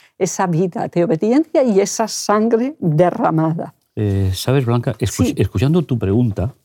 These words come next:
Speaker 1: Sí.
Speaker 2: yo me aproximaría a ella diciendo cuáles eran las prácticas que realizaban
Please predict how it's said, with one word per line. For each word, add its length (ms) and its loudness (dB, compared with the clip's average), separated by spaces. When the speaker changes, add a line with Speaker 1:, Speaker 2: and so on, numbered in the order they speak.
Speaker 1:
Sí. 300 -8
Speaker 2:
yo 180 0
me 80 -2
aproximaría 760 0
a 160 -2
ella 300 2
diciendo 540 2
cuáles 260 2
eran 120 4
las 220 0
prácticas 720 -2
que 140 -2
realizaban 580 0